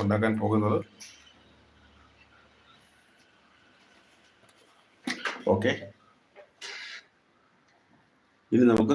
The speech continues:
സോഡാപ്പൊടി അല്പം ചേർത്ത് കൊടുക്കണം. ഇതിലേക്ക് സോഡാപ്പൊടി ഇവിടെ എടുത്തിട്ടുണ്ട്. സോഡാപ്പൊടി നമുക്ക് അല്പം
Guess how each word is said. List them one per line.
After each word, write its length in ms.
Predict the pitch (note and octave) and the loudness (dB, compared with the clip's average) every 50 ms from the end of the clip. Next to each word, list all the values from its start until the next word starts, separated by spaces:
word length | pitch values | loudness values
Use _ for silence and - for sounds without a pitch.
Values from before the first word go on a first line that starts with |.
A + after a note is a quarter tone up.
| C#3+ - | 0 2
സോഡാപ്പൊടി 500 | A#2 A#2 A#2+ B2+ C3+ B2+ B2 B2 B2 B2 - G#2+ G#2 | 4 4 6 6 6 4 4 4 2 4 2 2 0
അല്പം 220 | G2+ G2+ G#2+ G#2 G#2 A2 | 2 0 0 0 2 2
ചേർത്ത് 220 | G#2 G#2 G#2 G#2 G#2 | 4 4 4 2 2
കൊടുക്കണം. 300 | G2 F#2+ G2+ G#2+ A2+ G#2+ G2+ | 2 2 0 0 2 2 2
ഇതിലേക്ക് 300 | G2 G2 F#2 G2+ C3+ F#2+ F#2+ - - - | 2 2 0 0 -2 -4 -4 -6 -4 0
സോഡാപ്പൊടി 400 | G#2 G2+ G#2 G2+ G2+ G#2 G2+ G2+ G2+ | 2 2 4 4 2 2 2 4 4
ഇവിടെ 140 | G2 G2+ G2 | 4 4 2
എടുത്തിട്ടുണ്ട്. 420 | F#2+ G2+ A2 G#2 G2 G2 A2 C#3 - - - - _ _ _ _ _ _ _ _ _ _ _ _ - - | 2 0 0 0 0 0 -2 -4 -4 -8 -12 -20 _ _ _ _ _ _ _ _ _ _ _ _ -16 -6
സോഡാപ്പൊടി 440 | - G#2 G2+ G2+ G2 G#2 G#2+ C3 - - | -2 0 2 2 2 0 -2 -4 -4 -4
നമുക്ക് 300 | B2 A2 G2+ G#2 G#2 A2+ A2 - - _ _ _ - - - - - | -6 -6 -6 -6 -6 -8 -10 -12 -16 _ _ _ -20 -20 -12 -6 -6
അല്പം 220 | A2 G#2+ - G#2+ | -4 -2 -2 -2